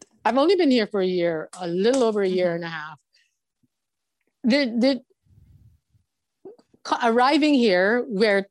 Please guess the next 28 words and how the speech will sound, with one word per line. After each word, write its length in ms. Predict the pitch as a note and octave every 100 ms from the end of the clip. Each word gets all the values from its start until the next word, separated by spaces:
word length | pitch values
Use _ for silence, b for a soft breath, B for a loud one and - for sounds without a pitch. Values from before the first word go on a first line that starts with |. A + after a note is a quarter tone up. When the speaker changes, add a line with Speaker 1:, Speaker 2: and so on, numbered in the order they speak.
| -
Speaker 1:
tech 240 | C4 B3+
was 160 | A3+ A3
already 320 | G#3+ G#3 G#3
a 80 | F3+
big 320 | E3 G#3+ E3+
part 220 | G3+ G3
of 60 | G3
Speaker 2:
Mm-hmm. 80 | A3
Speaker 1:
people's 400 | G#3 F#3+ E3 F#3+
lives, 640 | F#3 G3+ D#3 D#3+ D#3+ - _ B B B
it 80 | A#3+
seems 220 | - C#4 D4
that 120 | C#4 - _ _ _ _ - -
citizens 600 | - D4 D#4 A3+ F#3+ E3+ -
here, 380 | F3+ D#3+ D#3+ -
residents, 640 | G3 A3+ C4 G#3 E3+ D3+ -
for 220 | - -
even 220 | G3 G3
the 40 | F3
foreigners, 560 | G#3+ A3+ A3 D#3 D#3+ -
have 100 | G3
accepted 480 | F#3 F3+ - A3 F3+
that 160 | E3 E3 _ _ _ _ _ _ _ _ G3
Speaker 2:
Mm-mm. 220 | F#3 E3
Speaker 1:
this 320 | G#3 G3+ -
is 260 | F#3 G3+ -
the 80 | A#3+
way 480 | F#3 D#3+ F3 G#3+